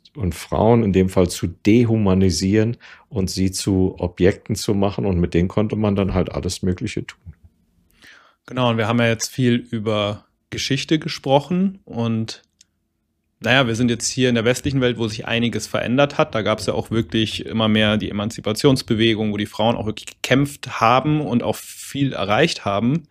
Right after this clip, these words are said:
Speaker 2: Ähm, und gleichzeitig le-, gibt's noch Teile der Welt, ich meine, man muss ja nur in den Iran schauen beispielsweise, wo ein Regime immer noch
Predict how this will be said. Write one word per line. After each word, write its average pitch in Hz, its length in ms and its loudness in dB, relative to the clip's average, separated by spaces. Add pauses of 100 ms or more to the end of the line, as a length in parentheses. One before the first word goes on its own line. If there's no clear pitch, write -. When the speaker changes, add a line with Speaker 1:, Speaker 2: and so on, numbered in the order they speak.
(720)
Speaker 2:
Ähm, 120 480 4 (420)
und 120 120 0
gleichzeitig 123 480 4
le-, 123 420 4
gibt's - 180 -6
noch 123 120 -2
Teile 127 300 4
der 117 140 4
Welt, 123 300 4
ich 117 60 -2
meine, 110 160 0
man 110 60 2
muss 117 140 -2
ja 110 60 -2
nur 107 100 0
in 107 60 0
den 104 160 -2
Iran 104 320 2
schauen 139 260 4
beispielsweise, 117 720 2
wo 110 120 0
ein 107 280 -2 (360)
Regime 127 580 2
immer 127 220 0
noch 120 200 0